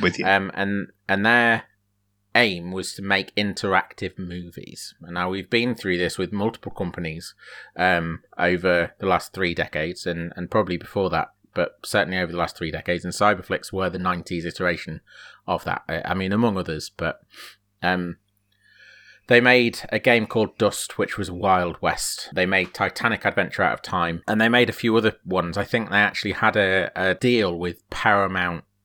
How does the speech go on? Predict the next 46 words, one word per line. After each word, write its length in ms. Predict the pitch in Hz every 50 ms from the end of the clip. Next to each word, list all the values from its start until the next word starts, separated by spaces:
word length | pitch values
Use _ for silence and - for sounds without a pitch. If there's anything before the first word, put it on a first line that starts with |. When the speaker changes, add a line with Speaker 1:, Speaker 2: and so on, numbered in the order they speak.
| _ _
Speaker 2:
Pictures 480 | - - - - - - - 151 147 -
or 80 | 123
Paramount 440 | - - - 110 104 101 98 98 -
Interactive, 640 | 92 92 90 107 95 98 95 - - - 85 -
which 200 | - - - -
was 140 | - 90 -
the 80 | - 78
gaming 440 | - - 92 92 92 87 82 78 73
arm 240 | 69 62 - -
of 140 | 64 71 _
Paramount. 460 | - - 80 76 - - - 85 87 -
I 80 | - 90
don't, 400 | 90 _ - 113 113 110 107 -
unfortunately, 640 | - 90 85 - 101 98 - - - 85 78 85
know, 300 | 85 82 78 78 82 82 - _
'cause 160 | - - -
you 220 | - 92 92 92 98
look 180 | 101 - -
inquisical. 640 | 95 92 - - - 107 90 90 - - 82 78 87 _ -
Speaker 1:
No, 140 | - 170 202
that's, 180 | 220 196 - -
Speaker 2:
I 40 |
Speaker 1:
that's 320 | - 113 117 98 90 - -
Speaker 2:
don't 80 | 98 98
know 100 | 95 95
what 140 | 101 - -
the 100 | 95 98
outcome 440 | 98 101 - - - - 87 82
was. 340 | 85 82 82 - - - - _ _
Speaker 1:
No, 100 | 147 160
Speaker 2:
Uh, 40 | 160
Speaker 1:
I, 160 | 113 - -
Speaker 2:
I 80 | -
Speaker 1:
I'm 60 | 90 110
Speaker 2:
don't 160 | 110 104 78
know 100 | 76 95
what 220 | 95 98 98 - - - - _ _ - - _ _
games 380 | - 98 90 87 85 82 82 -
came 200 | - 98 90 87
out 240 | 87 90 - -
of 60 | - 80
it. 160 | 78 - - -
Speaker 1:
I'm 60 | 120 113
intrigued 320 | 110 - - 117 104 90
by 120 | - 101 98
that, 200 | 101 104 104